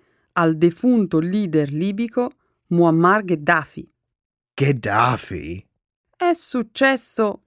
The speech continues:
Speaker 1: tra il duemilacinque e il duemilanove. Tutti loro hanno detto che non sapevano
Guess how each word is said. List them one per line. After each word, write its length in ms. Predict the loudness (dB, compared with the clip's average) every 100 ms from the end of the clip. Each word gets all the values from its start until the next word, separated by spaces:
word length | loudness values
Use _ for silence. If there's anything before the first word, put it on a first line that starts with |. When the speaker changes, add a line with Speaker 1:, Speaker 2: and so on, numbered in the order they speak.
| _
Speaker 1:
tra 200 | -2 2
il 160 | 2 0
duemilacinque 1500 | 2 2 4 6 6 4 0 -2 -2 2 2 2 -2 -2 -4 0
e 100 | 2
il 220 | 2 0
duemilanove. 1160 | 2 2 2 0 0 0 0 0 -2 -6 -10 -14 _ _ _ _ _ _ _ _
Tutti 500 | 4 4 0 -6 0
loro 560 | 2 2 2 -4 -8 -10 _ _ _
hanno 280 | 2 4 4
detto 580 | 4 2 0 _ -8 -8 _ _ _ _
che 180 | 4
non 260 | 6 6 4
sapevano 720 | 2 0 2 4 2 0 -4